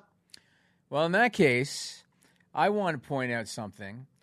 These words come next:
So last week, uh, in case you missed, The List Goes On, which is the extended version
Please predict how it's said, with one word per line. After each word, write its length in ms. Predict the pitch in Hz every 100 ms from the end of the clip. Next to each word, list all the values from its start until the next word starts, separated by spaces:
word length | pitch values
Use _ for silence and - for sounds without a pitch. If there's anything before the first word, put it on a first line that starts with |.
| _ _ _
So 320 | - 135 127
last 420 | 123 170 196 -
week, 460 | 151 160 165 165 _
uh, 240 | 131 123 123
in 120 | 123
case 320 | 117 147 147 147
you 60 |
missed, 340 | 127 127 131 -
The 100 | 113
List 240 | 123 -
Goes 240 | 143 117
On, 320 | 113 101 110 113
which 200 | 110 117
is 100 | 98
the 100 | 107
extended 520 | 95 - 127 123 113
version 580 | 110 110 107 107 101